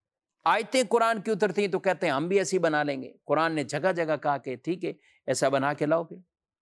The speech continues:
کئی مقامات پہ چیلنج کیا کہ، "ایسا بنا کے لاؤ۔" تو اتنی چیزیں واضح ہونے کے باوجود وہ حق سے محروم رہے، وہ ایمان سے محروم رہے۔ اور کیوں رہے؟ ایک دلیل یہ بھی دیتے تھے، ہمارے آبا و اجداد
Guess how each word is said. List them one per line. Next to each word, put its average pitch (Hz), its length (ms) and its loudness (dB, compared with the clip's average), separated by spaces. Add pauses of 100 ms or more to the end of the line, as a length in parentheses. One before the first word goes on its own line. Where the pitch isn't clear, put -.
(140)
کئی 190 160 2
مقامات 185 520 0
پہ 202 60 0
چیلنج 180 400 -2
کیا 165 120 -4
کہ، 147 100 -10
"ایسا 147 180 -4
بنا 123 240 -4
کے 123 140 -12
لاؤ۔" - 120 -16 (1000)
تو 170 240 0
اتنی 214 500 -4
چیزیں 170 340 0 (100)
واضح 139 260 0
ہونے 139 200 -2
کے 131 160 -6
باوجود 123 680 -2 (640)
وہ 143 140 2 (200)
حق 185 280 -4
سے 156 340 0 (460)
محروم 135 540 2
رہے، 101 360 -8 (140)
وہ 139 120 -2 (100)
ایمان 156 420 2
سے 151 180 -4
محروم 123 520 -2
رہے۔ 104 180 -8
اور - 300 -8
کیوں 269 320 2
رہے؟ 220 200 2 (280)
ایک 185 280 0
دلیل 190 260 4
یہ 175 120 4
بھی 170 100 2
دیتے 160 260 0
تھے، 151 120 0
ہمارے 143 260 2
آبا 123 180 0
و 120 80 0
اجداد 110 320 -6